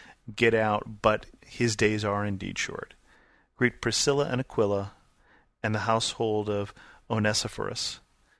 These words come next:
Uh, Priscilla and Aquila, his co-workers, also tent makers, who came from Rome,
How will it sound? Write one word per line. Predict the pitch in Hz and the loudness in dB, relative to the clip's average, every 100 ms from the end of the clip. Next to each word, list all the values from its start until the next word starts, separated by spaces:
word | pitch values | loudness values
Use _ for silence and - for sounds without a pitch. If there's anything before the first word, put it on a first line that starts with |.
| _ _ | _ _
Uh, | 104 107 | -2 -2
Priscilla | 127 - 123 | 0 4 4
and | 127 | 4
Aquila, | 139 - 110 107 127 | 2 0 0 0 -4
his | - 110 - | -4 -4 -2
co-workers, | - 120 110 - 117 - | 0 2 2 -2 -6 -2
also | 107 - 113 | -2 -2 -4
tent | - 120 - | -2 -4 -2
makers, | 101 101 107 107 - - - - | -6 -6 -8 -8 -10 -12 -20 -10
who | - | -6
came | 107 - 135 131 131 | -6 -2 0 2 2
from | 120 - 131 135 | 0 2 2 4
Rome, | 101 85 82 110 | 0 -2 -4 -8